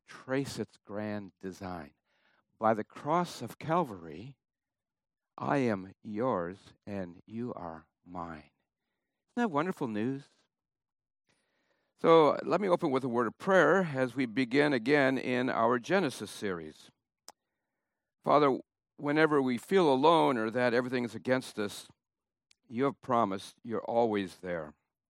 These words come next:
In your word, you say, "The Lord will not forsake his people. He will not abandon his heritage." Father, you will never let us go, and we rest on the promise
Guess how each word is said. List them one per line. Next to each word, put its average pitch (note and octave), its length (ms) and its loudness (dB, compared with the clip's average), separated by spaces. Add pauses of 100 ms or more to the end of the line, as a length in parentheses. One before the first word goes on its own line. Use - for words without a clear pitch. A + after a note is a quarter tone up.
(1160)
In C3 160 0
your D3 160 2
word, C#3 320 2
you B2+ 180 -2
say, C3 320 0
"The A#2 200 0
Lord D3+ 680 -2 (240)
will G#2 240 -6
not A#2+ 320 -2
forsake D3+ 540 -6
his B2 200 -10
people. G#3+ 560 -6 (680)
He B2+ 160 0
will A#2 180 0
not G#2 460 0
abandon A2 680 -4
his G#2 420 -4
heritage." - 720 -12 (1200)
Father, G#2+ 160 0
you G#2+ 160 -4
will A2+ 100 -2
never A2 280 0
let F#2+ 160 0
us - 140 -14
go, G2+ 260 -2
and F2 160 -8
we G#2 100 -8
rest G2+ 480 -4
on G#2 200 -6
the F2 80 -8
promise A#2+ 580 -4